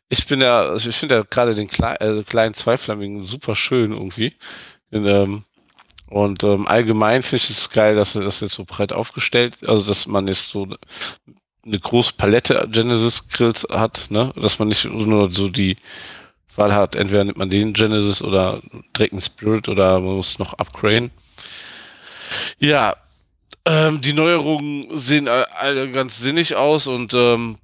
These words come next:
preislich ist ja für allen was dabei. Also ich fand das, was ich zum Beispiel sehr geil finde, so als, ähm, ich, ich, ich denke immer direkt so an, ähm, Gastronomie. Ähm, <laughs> da gibt's halt dann einfach das normale Modell,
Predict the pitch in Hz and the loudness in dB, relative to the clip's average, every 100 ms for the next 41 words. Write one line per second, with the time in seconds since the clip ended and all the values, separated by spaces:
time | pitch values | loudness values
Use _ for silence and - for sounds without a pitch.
0 | - 123 123 135 139 131 - 127 - 117 | -6 0 0 0 -2 -4 -4 -4 -2 -4
1 | 95 117 143 147 147 - 139 139 147 160 | 0 0 0 0 -2 0 0 2 2 0
2 | 143 113 113 117 - 123 123 - - 117 | -6 -6 -4 -4 -4 -4 -4 -8 -8 -4
3 | 113 - 113 - 107 113 110 110 - 110 | -4 -4 -8 -6 0 0 4 2 0 -6
4 | 107 107 92 98 98 - 110 98 95 95 | -4 0 2 2 0 -4 0 0 0 -2
5 | - - - 107 - - - 107 110 101 | -10 -4 -2 0 -2 -2 -2 0 0 0
6 | 98 104 104 - 104 92 90 98 104 101 | -2 0 -2 0 -2 0 -2 -4 -4 -4
7 | 101 - - 98 98 98 117 - - - | -4 -4 -4 -4 -4 -2 -4 -6 -20 -16
8 | - 82 80 - 104 101 - _ _ _ | -12 -10 -6 0 0 0 -6 _ _ _
9 | 101 - - - - - - - _ _ | -2 -2 -8 -12 -4 -2 -2 -8 _ _
10 | _ _ - 107 101 123 123 110 110 104 | _ _ -2 0 2 2 2 2 2 0
11 | 98 101 104 - - 104 113 104 104 117 | -2 -2 -4 -6 -4 -2 -2 0 2 2
12 | 127 120 127 127 | 0 2 2 2